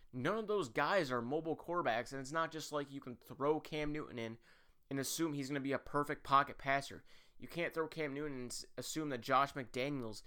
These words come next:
is gonna be able to maneuver his offense around a running quarterback. That's just not how it works. It takes time. And on a one-year deal, it's gonna be very hard for them to do that.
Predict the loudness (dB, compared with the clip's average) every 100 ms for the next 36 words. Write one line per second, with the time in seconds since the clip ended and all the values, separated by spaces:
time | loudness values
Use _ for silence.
0 | -16 -16 -10 -4 0 2 2 -2 -2 -4
1 | -4 -6 -18 -20 -20 -18 -6 -2 0 2
2 | 2 0 0 4 4 2 -4 -4 -4 2
3 | 4 4 0 -2 0 0 0 -6 -4 -2
4 | 0 -2 -6 -10 -20 -20 -20 -10 -6 -4
5 | -4 -4 2 2 2 4 4 4 0 0
6 | 2 2 -4 -6 -8 -4 -4 -4 -12 -2
7 | 2 2 2 -4 -16 -18 -2 2 4 2
8 | 0 0 0 0 -2 -2 -4 -2 2 4
9 | 2 -4 -20 -10 -6 -2 0 2 2 2
10 | 0 4 4 4 0 -2 -2 -4 -4 -4
11 | -4 -6